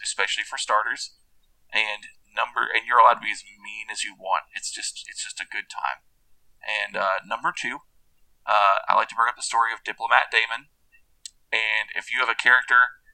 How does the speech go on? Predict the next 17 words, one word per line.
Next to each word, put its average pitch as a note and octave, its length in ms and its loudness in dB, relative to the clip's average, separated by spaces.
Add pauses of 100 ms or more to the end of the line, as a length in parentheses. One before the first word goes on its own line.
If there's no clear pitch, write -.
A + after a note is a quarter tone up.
(340)
or A2 180 -4
you A2 120 -6
have G2+ 100 0
a - 40 -20
player B2+ 340 6
who A2+ 80 -6
has G#2+ 120 -4
a G#2+ 60 -12
character, G#2 540 -4 (580)
uh, G2+ 300 6 (160)
that G2 220 0 (440)
just - 300 -4
lives C#3 720 2 (140)
to A2+ 100 -4
write A2+ 300 6
the - 80 -16
story, G2+ 580 -4